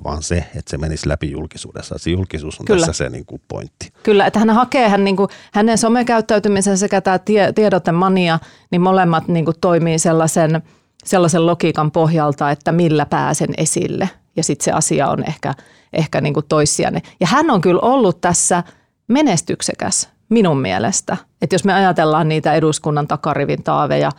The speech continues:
Speaker 2: anteeksi ruma, ruma ilmaisu, mut siis, mut että mone-,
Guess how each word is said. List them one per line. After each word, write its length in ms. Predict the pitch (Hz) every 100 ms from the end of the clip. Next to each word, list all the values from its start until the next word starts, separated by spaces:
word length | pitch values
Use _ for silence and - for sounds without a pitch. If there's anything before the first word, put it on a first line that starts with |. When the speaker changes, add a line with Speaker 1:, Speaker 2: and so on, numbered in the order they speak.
| - _ _ _
Speaker 2:
anteeksi 320 | 165 151 - -
ruma, 300 | 143 147 - -
ruma 260 | 170 165 156
ilmaisu, 500 | 160 151 160 170 -
mut 220 | 156 151
siis, 360 | 170 156 - -
mut 220 | - 160 175
että 180 | -
mone-, 360 | 170 180 175 175